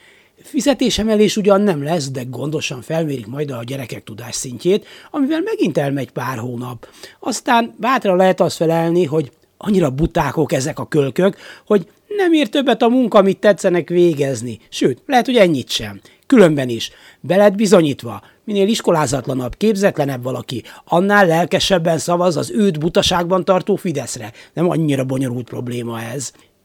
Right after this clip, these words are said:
És ha egy tanár nem tud addig elszámolni, hogy kukás autósként jobban keres, akkor magára vessen.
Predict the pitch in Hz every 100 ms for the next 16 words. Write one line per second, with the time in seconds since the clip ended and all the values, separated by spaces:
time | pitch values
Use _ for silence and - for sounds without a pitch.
0 | _ _ 165 - 165 - 214 180 185 202
1 | 190 170 180 165 170 202 - 180 170 147
2 | 143 139 113 127 131 - 185 214 185 -
3 | 165 143 - 127 - 139 113 160 156 135
4 | - 226 294 - 311 330 294 240 247 233
5 | 262 226 147 - 120 104